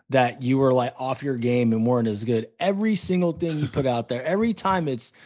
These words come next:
Speaker 1: the disco lights come on, man, you, you're absolutely incredible and, uh, impactful.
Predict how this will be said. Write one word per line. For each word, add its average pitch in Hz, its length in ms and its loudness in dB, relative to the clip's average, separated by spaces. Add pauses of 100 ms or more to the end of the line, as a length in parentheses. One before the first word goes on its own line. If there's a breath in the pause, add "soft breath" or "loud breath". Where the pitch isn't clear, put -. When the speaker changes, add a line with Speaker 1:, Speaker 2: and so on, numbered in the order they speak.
(160 loud breath)
Speaker 1:
the 131 100 2
disco 156 400 4
lights 147 240 2
come 135 220 0
on, 120 160 0
man, 110 200 -2
you, 127 160 2
you're 135 300 -6
absolutely 131 560 -2
incredible 110 600 -2 (340 loud breath)
and, 117 420 4
uh, 98 280 -2 (200 soft breath)
impactful. 139 600 -2